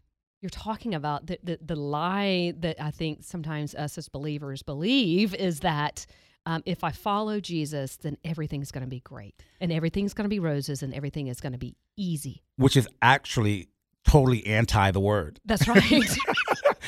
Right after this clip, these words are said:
Speaker 2: You know, if, if, if the Bible says that if you follow him, you will suffer loss.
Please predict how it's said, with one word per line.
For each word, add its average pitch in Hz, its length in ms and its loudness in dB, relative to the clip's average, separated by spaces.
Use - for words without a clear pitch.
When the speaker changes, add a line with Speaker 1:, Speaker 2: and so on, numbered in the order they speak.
Speaker 2:
You 156 100 6
know, 151 140 8
if, 147 200 6
if, 139 200 4
if 127 220 2
the 117 100 4
Bible 120 360 6
says 117 260 4
that 104 180 0
if - 200 -4
you 95 60 -2
follow 117 340 4
him, 92 360 2
you 98 140 -4
will 92 100 -2
suffer 90 300 -4
loss. 82 500 -8